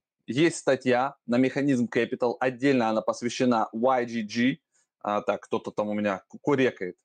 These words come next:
Ага, вот, смотрите, мне, видите, сминтились вот эти курицы, сразу десять штук, меня с этим поздравили. Ладно, потом будем с этим разбираться.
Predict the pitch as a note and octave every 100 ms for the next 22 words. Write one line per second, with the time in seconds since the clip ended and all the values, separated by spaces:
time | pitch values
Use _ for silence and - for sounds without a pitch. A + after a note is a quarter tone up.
0 | - G#2+ G2 F#2 A#2 A#2+ A#2+ A2+ G2 G2
1 | A2+ B2+ G#2+ - B2+ B2 A2 G2 G2 G2+
2 | - - _ _ - D3 A#2+ B2 A2 -
3 | A#2+ A2+ G2 F#2+ A2 G2+ - - D3 G#2+
4 | G2+ G2 G2 F#2+ G#2 G#2 B2 C#3+ A#2 G#2
5 | - - - - G#2+ F#2+ - G#2+ A2 F#2+
6 | - F2+ F#2+ G2+ C3 F3 -